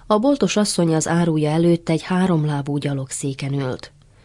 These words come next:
Vékony fekete csipkeruhája a padlót súrolta, erősen ki volt sminkelve. Előtte a pallón egy varjú a csőrével diót tört.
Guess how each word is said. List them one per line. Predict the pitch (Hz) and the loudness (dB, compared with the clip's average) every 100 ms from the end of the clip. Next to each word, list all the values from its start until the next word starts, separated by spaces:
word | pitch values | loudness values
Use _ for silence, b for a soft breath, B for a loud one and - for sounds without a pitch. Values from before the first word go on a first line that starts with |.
| b b b b | b b b b
Vékony | 170 165 160 165 | 2 4 4 2
fekete | 156 175 165 160 | 2 0 0 0
csipkeruhája | 156 190 170 160 156 147 151 151 | 2 0 2 2 0 0 0 2
a | 147 | 0
padlót | - 160 131 131 | 0 -2 -2 -6
súrolta, | - 135 139 135 135 147 139 - _ | -6 -6 -4 -6 -4 -2 -4 -6 _
erősen | - 185 139 - 131 | -4 0 0 -2 -4
ki | 131 | -8
volt | 131 135 - | -8 -8 -6
sminkelve. | - 139 131 135 135 139 131 b b b b b b b b - | -6 -6 -6 -6 -4 -4 -6 b b b b b b b b 0
Előtte | 208 196 202 190 | 4 4 4 2
a | |
pallón | 180 214 208 180 | 4 4 6 6
egy | 175 165 | 6 4
varjú | 165 180 170 160 | 4 4 4 4
a | 156 | 2
csőrével | 151 185 175 151 139 131 | 2 2 4 2 0 -2
diót | 131 131 131 - | -4 -4 -4 -4
tört. | 139 139 - | -2 -2 -4